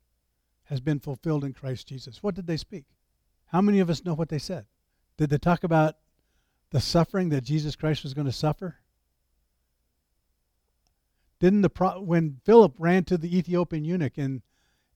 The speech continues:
uh, what is it, the seventh chapter or the eighth chapter of the book of Acts? Sixth chapter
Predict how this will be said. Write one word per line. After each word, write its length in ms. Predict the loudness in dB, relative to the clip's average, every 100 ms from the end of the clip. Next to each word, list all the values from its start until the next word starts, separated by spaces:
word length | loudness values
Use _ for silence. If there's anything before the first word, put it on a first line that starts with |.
| -4
uh, 460 | 0 0 -2 -6 -14 _ _ _ _ _ _ _ _ -10
what 140 | -4
is 160 | -2 -2
it, 140 | -4
the 140 | -4 -4
seventh 360 | -2 -2 -4
chapter 500 | -6 -6 -4 -6 -6
or 60 | -4
the 80 | -4
eighth 220 | -4 -6
chapter 300 | -8 -8 -10
of 20 |
the 60 | -14
book 220 | -12 -10
of 40 |
Acts? 300 | -10 -12 -12
Sixth 260 | -8 -8 -8
chapter 400 | -10 -10 -10 -20